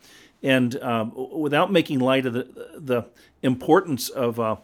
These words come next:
you know, testing for the vaccine and, and that sort of thing, w-, we, we need to be careful because we're vaccinating a high-risk population to pr-, to protect them from a highly deadly disease.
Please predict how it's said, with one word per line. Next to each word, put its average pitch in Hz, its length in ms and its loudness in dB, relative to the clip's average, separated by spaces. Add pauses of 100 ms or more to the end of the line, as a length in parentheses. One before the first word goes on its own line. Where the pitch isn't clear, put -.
(440)
you 135 100 0
know, 113 80 2
testing 160 540 -2
for 131 100 -8
the 123 80 -6
vaccine 127 460 -2
and, 117 200 -6
and 127 140 -2
that 135 140 0
sort 131 160 -4
of 113 80 -4
thing, 117 180 0 (320)
w-, - 180 -10
we, 139 200 0
we 135 160 0
need 202 140 4
to 214 40 -2
be 175 140 0
careful 180 400 0
because 120 240 -8
we're 127 100 0
vaccinating 139 560 -2
a 110 40 -4
high-risk 151 600 -2
population 127 840 -2 (500)
to 139 140 -2
pr-, 135 340 0
to 131 240 -2 (160)
protect 214 480 -4
them 127 300 -4 (340)
from 147 180 -2
a 135 300 -6
highly 202 380 0
deadly 156 400 2
disease. 127 640 -6